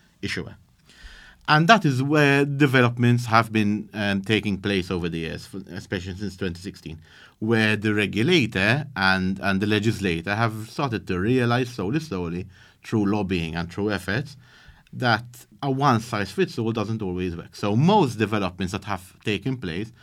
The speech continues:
were to whittle down certain rules to make them more, to make the, the regulation a bit friendlier for different sizes of, of companies. So th-, th-, that's the main thrust of, of developments of the law,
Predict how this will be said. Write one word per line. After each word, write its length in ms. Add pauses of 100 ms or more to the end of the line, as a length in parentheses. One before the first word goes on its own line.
(280)
were 320
to 180
whittle 460
down 320
certain 560
rules 480 (380)
to 100
make 280
them 160
more, 400
to 100
make 240
the, 220
the 100
regulation 680
a 160
bit 240 (580)
friendlier 960
for 200
different 400
sizes 420
of, 260
of 180
companies. 380 (260)
So 180
th-, 260
th-, 160
that's 220
the 80
main 180
thrust 540
of, 360 (380)
of 160
developments 560
of 140
the 100
law, 260